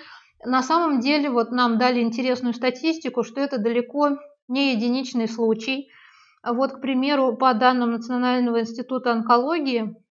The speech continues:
вот, а, четыре наиболее частых локализации онкологии характеризуются высокой коморбидностью. И вот как раз рак,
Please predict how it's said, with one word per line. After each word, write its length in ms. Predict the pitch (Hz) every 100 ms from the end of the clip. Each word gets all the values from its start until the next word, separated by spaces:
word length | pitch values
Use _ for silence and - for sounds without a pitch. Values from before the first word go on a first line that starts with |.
| _ -
вот, 280 | 233 240 -
а, 380 | 240 233 233 226
четыре 640 | 269 262 285 233 214 - - - - _
наиболее 440 | 233 233 254 254 254
частых 420 | 285 262 269 226
локализации 680 | 247 254 247 247 247 240 233
онкологии 800 | 220 226 247 330 349 254 214 220 _ _
характеризуются 800 | 247 240 254 254 220 330 339 240
высокой 400 | 233 285 294 285
коморбидностью. 1160 | 254 269 269 240 220 208 202 - 226 208 - _
И 60 | 262
вот 180 | 247 254
как 200 | 262 285
раз 320 | 277 254 - - - _ _ _
рак, 420 | 269 269 226 -